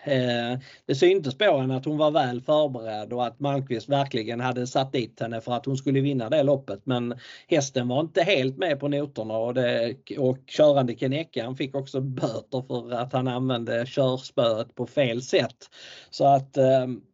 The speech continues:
men så var det inte alls senast, utan då, då sprang hon, eh, på och såg ut att vilja springa helt enkelt. Så att, eh,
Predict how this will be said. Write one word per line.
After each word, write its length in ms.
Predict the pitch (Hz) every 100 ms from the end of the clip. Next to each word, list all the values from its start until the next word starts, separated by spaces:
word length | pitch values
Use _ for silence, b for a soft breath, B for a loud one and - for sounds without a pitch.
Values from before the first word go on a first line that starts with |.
| _ 165
men 120 | 156
så 160 | 190
var 140 | 165 165
det 60 |
inte 160 | 180 180
alls 200 | 147 113
senast, 440 | 156 160 104 -
utan 460 | 123 131 135 135 135
då, 380 | 131 127 131 131
då 140 | 139 135
sprang 380 | 160 165 117
hon, 320 | 123 123 120 123
eh, 420 | 120 120 117 117 - -
på 320 | 123 120 123 -
och 280 | 143 131
såg 160 | 135 160
ut 220 | 151 135
att 60 | 135
vilja 340 | 151 147 107
springa 380 | - 175 147 110
helt 180 | 170 -
enkelt. 340 | 101 110 -
Så 120 | -
att, 200 | 113 -
eh, 240 | 127 117